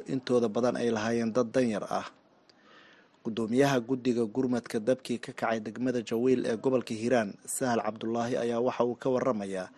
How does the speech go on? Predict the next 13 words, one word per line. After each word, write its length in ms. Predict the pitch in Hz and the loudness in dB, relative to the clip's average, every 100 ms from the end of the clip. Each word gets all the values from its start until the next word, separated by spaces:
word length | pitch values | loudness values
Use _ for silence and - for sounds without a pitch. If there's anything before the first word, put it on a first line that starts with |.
| - - - - | -20 -20 -20 -10
tirakoobka 560 | 117 113 143 131 - 123 | -8 -2 0 0 2 2
ay 100 | 113 | 2
sameeyeen 520 | - 113 113 113 113 - | 0 0 0 2 0 0
iyo 200 | 127 120 | 2 2
saameynta 580 | - 110 110 127 131 120 | 0 -2 0 -2 -4 -6
ka 140 | - | -4
dhalatay 480 | 117 101 95 - 95 - - - | -2 -2 -4 -6 -10 -12 -20 -8
dabkii 360 | - 123 - 123 | -2 -2 0 -2
ka 140 | - | -2
kacay 380 | 120 120 113 117 - | -2 0 0 -2 -6
suuqa 440 | - - 135 123 113 | -8 0 0 2 -2
degmada 400 | 110 113 123 110 | -2 0 0 0
Jawiil. 400 | 120 123 117 | 2 2 2